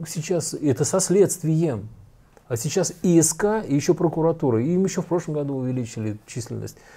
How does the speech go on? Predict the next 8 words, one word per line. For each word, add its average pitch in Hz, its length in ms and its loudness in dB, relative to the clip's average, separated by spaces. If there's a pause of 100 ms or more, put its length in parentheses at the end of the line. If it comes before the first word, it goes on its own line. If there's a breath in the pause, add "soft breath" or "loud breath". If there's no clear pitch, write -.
Сколько - 260 -2
сейчас - 120 -12
там? 98 100 -6
Пятьдесят 143 360 -6
девять, 185 260 -8
по-моему, 95 400 -10 (380 soft breath)
тысяч - 300 -8
человек. 113 320 -2